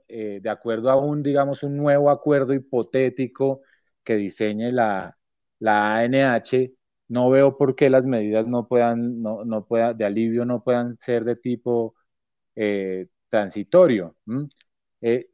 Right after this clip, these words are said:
sin embargo, si, si uno ve lo que la industria está pidiendo,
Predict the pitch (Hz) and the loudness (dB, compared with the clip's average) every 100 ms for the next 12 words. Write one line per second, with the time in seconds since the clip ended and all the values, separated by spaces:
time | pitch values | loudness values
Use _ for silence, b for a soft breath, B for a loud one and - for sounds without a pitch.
0 | _ - 147 139 131 127 139 143 151 202 | _ -4 2 4 2 4 4 6 2 0
1 | 180 160 131 120 113 110 113 - - 107 | 0 0 4 4 4 2 0 -4 -14 -20
2 | - 123 123 127 156 170 170 170 175 - | -8 -2 -2 0 2 4 4 2 -2 -8
3 | _ _ _ _ _ 120 120 113 - 110 | _ _ _ _ _ -6 -2 -2 -2 -2
4 | 104 104 120 123 - 156 - 160 175 185 | -2 -4 -4 -4 -4 -2 -2 0 2 6
5 | 180 143 127 160 | 6 4 -2 -6